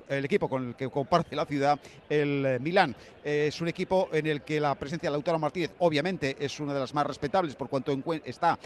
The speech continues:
en racha goleadora, lleva diez goles ya en lo que llevamos de liga. Buena parte de esos goles, además, eh, concentrados en las últimas jornadas,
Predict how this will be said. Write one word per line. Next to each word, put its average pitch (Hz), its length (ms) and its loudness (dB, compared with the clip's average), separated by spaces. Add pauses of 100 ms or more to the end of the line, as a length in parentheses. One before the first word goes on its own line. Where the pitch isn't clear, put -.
(180)
en 135 80 -8
racha 160 240 -2
goleadora, 143 320 0
lleva 147 220 0
diez 143 240 -2
goles 143 260 0
ya 147 80 -2
en 151 60 0
lo 135 80 -2
que 135 80 -4
llevamos 143 420 -2
de 131 420 -2
liga. 180 380 0 (300)
Buena 147 280 -2
parte 160 240 -2
de 131 60 -4
esos 131 100 -6
goles, 160 240 2
además, 135 380 0
eh, 139 100 -4
concentrados 135 540 -2
en 123 60 -4
las 127 120 -4
últimas 139 220 -4
jornadas, 180 460 2